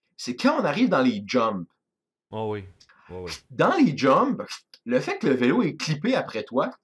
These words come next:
Speaker 2: <laughs>
Speaker 1: si t'es mauvais en jump,
Speaker 2: Uh-huh.
Speaker 1: tu vas tirer sur tes pédales et là, le vélo va suivre.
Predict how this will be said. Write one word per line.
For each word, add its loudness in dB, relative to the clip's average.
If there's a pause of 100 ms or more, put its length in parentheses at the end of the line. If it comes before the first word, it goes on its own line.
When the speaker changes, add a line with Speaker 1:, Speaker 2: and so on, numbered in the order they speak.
(160)
Speaker 2:
<laughs> -10
Speaker 1:
si -2 (160)
t'es 2
mauvais 6
en 2
jump, 2 (340)
Speaker 2:
Uh-huh. -10
Speaker 1:
tu -8
vas 6 (140)
tirer 2
sur -4
tes 0
pédales 0 (300)
et 2
là, 6
le 0
vélo 2
va 2
suivre. -6